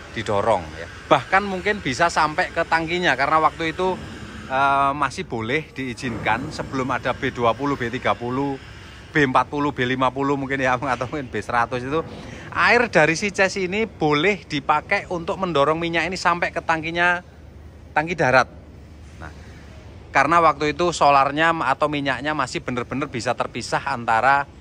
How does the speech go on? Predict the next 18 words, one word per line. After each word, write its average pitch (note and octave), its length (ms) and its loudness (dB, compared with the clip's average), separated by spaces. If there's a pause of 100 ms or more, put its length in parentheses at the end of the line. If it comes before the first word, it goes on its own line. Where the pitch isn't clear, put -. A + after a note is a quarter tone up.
(400)
minyak B2+ 320 0
dan B2 320 0 (160)
air, G#2 320 -2
sehingga B2 480 0 (160)
airnya B2 400 0
akan C#3 160 -2
berada G#2+ 320 -2
di G2+ 80 -10
bawah, G2+ 320 2
lalu A#2 240 -2
ada G#2+ 160 -6
drain B2 400 -2
di A2 80 -8
masing-masing G2 560 -8
tangkinya F2+ 320 -8
itu. E2+ 160 -12
Dulu G3 240 -2
boleh, E3+ 320 0